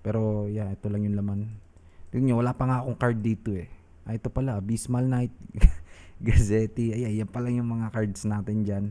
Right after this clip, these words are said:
Hindi, wala, hindi pa talaga ako nagfa-farm ng kung ano pa man. Okay, so, I guess, yeah, that is it for the video, guys. Ah, I hope kahit papaano, kahit nag-upgrade lang tayo dito, eh, nag-enjoy kayo sa ating content. Okay?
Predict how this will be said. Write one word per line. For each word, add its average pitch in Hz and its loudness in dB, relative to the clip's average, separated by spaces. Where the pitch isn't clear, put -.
Hindi, 101 -8
wala, 104 -2
hindi 104 0
pa - -2
talaga 101 -2
ako 95 -8
nagfa-farm 98 -4
ng 117 -2
kung 113 0
ano 104 2
pa 92 -6
man. - -10
Okay, 139 0
so, 139 0
I 151 -6
guess, 151 -2
yeah, 151 0
that 151 -2
is 147 -2
it 151 -4
for 147 -2
the 139 2
video, 135 2
guys. 123 -4
Ah, 107 -6
I 113 -2
hope 139 -2
kahit 117 -2
papaano, 117 -2
kahit 113 -4
nag-upgrade 107 -2
lang 104 -2
tayo 101 -2
dito, 101 -4
eh, 101 -4
nag-enjoy 98 -2
kayo 98 -2
sa 92 -6
ating 98 -4
content. 104 -2
Okay? 131 0